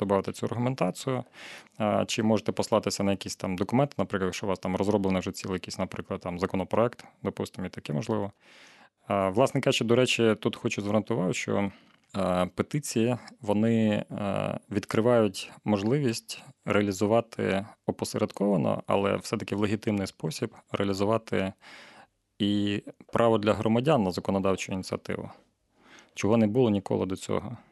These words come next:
І, власне, це от і перші петиції, які там набрали необхідну кількість голосів, вони це засвідчили. Але, е, повертаючись до самого сервісу, отже, е, там просто пишеться текст, який вважаєте, так мовити, за необхідний,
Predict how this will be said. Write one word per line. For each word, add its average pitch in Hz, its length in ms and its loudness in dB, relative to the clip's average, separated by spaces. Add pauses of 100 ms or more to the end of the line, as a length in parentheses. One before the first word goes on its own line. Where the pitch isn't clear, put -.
(280)
І, 107 60 -2
власне, 107 300 4
це - 140 -2
от 101 220 0
і 104 40 -2
перші 104 320 0
петиції, 117 560 -2
які - 200 -6
там 95 380 -4 (160)
набрали 101 440 0
необхідну 98 360 -2
кількість 101 320 -10
голосів, 104 420 -4
вони 104 180 -2
це 98 420 -2
засвідчили. 92 680 -6 (220)
Але, 107 260 4
е, 104 840 -2 (220)
повертаючись 110 540 0
до 101 100 -4
самого 110 280 0
сервісу, 95 520 -2 (520)
отже, 110 640 2
е, 101 460 0 (360)
там 117 320 2 (220)
просто - 280 2
пишеться 110 380 -2
текст, - 460 -4 (200)
який 147 280 -4
вважаєте, 120 440 2
так 107 160 -2
мовити, 107 280 0
за 107 80 0
необхідний, 98 640 -2